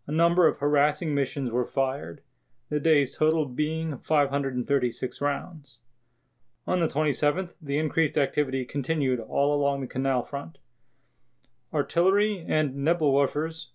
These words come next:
pounded Niederwert, where Lieutenant Donald Stelma, Battery A, had established his operation in the church tower.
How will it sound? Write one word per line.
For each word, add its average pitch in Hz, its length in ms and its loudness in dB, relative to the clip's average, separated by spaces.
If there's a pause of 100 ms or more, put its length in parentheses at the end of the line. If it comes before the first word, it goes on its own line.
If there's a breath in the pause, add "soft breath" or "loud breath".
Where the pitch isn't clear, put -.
pounded 156 420 2
Niederwert, 131 680 -2 (760)
where 175 160 2
Lieutenant 165 640 -2
Donald 165 340 2
Stelma, 156 580 -2
Battery 135 540 2
A, 160 400 -2 (600)
had 156 120 0
established 180 500 2
his 156 140 -2
operation 143 760 0
in 156 140 -2
the 135 60 0
church 135 320 -2
tower. 135 500 -2